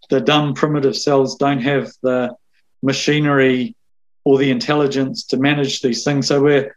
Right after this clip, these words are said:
we're differentially starving or damaging the cancer cells,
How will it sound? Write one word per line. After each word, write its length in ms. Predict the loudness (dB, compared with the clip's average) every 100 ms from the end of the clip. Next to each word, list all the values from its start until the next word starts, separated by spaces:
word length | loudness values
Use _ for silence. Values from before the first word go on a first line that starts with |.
| _ -2
we're 160 | 0
differentially 1120 | 2 0 0 0 0 -2 -2 0 0 0 -6 -10 _ _ -16
starving 600 | -6 0 2 2 0 0
or 120 | 0
damaging 520 | 2 2 0 -2 -2 -2
the 60 |
cancer 360 | -2 -2 -2 -6
cells, 580 | -2 0 0 -2 -8